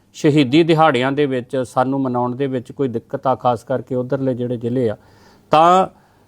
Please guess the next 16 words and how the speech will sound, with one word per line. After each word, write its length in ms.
ਜਿਵੇਂ 340
ਸਥਾਨਕ 580
ਪੱਧਰ 320
ਦੇ 160
ਉੱਤੇ 240
ਪਹਿਲਾਂ 360
ਵੀ 100
ਸਿੱਖ 220
ਸੰਗਤ 680
ਆਪਣੀ 360
ਸਹੂਲਤ 480
ਮੁਤਾਬਕ 720
ਛੁੱਟੀ 360
ਨੂੰ 160
ਵੇਖ 300
ਕੇ 360